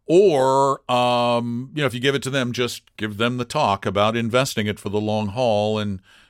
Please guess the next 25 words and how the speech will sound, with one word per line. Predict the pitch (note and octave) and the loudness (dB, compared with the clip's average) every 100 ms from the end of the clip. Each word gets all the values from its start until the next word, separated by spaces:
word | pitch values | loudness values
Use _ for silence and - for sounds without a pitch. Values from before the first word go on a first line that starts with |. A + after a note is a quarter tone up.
| _ | _
get | F2+ G2+ | -4 -2
it | G#2+ | -2
into | A#2 A#2 | -2 -2
Roth | G#2+ A2 A#2 | 2 2 2
I | A#2 A#2 | 2 2
R | A#2+ A#2 | 2 2
As | A2+ A#2+ A2+ | 2 0 -2
and | A2+ A2 | -4 -4
long-term | G2+ A2 A2 A#2+ A#2 A2+ A2+ _ | -2 -4 -6 -4 -2 -2 -6 _
investments. | A2+ A#2 A2+ A2 - C#2+ - | -6 -2 -4 -4 -8 -14 -14
So, | - E2+ D#2 - _ _ _ _ _ _ - | -12 -10 -10 -12 _ _ _ _ _ _ -10
uh, | E2+ D#2 | -4 -4
wow, | - G#2+ A2 D2+ _ _ _ _ | -4 -6 -6 -10 _ _ _ _
you've | F2 B2 | -10 -6
done | A#2+ D#3+ C3+ F#2 E2+ | 0 0 0 -4 -4
really, | G#2 G#2+ E2 D2+ | -2 -2 -2 -6
really, | C#2+ G#2 E2 C#2 | -6 -4 -4 -6
really | C#2 D2+ G#2+ A#2 D2 C#2 | -12 -6 -2 -2 -4 -8
well. | C#2+ E2+ D#2 A#1 _ _ _ _ _ _ _ | -6 -4 -4 -8 _ _ _ _ _ _ _
Congratulations. | G2 F2 G2 G#2+ E2 D2 E2 F2+ A#1+ - - _ _ _ _ _ _ - | -10 -2 0 0 -4 -6 -6 -6 -12 -20 -20 _ _ _ _ _ _ -12
And | F2 | -8
congratulations | F2+ E2 F2+ F#2+ E2+ D#2+ D2 D#2+ | -6 -2 -2 -2 -4 -6 -6 -10
to | - | -14
the | D2+ | -16
kids. | - C#2+ - - | -14 -14 -16 -20